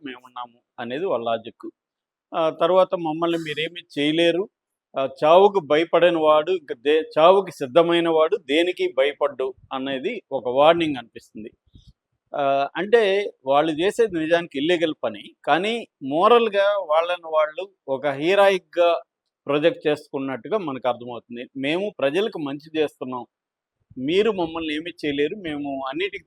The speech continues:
తెగించే ఈ పని చేస్తున్నాం" అన్న ఒక యాంగిల్లో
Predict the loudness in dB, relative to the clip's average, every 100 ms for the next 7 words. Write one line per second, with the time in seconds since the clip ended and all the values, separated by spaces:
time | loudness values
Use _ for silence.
0 | -6 -4 -6 -4 -2 -2 -2 -2 -2 -4
1 | -6 -12 -12 -12 -14 -10 -8 -6 -6 -4
2 | -2 0 0 -4 -2 -2 -2 -4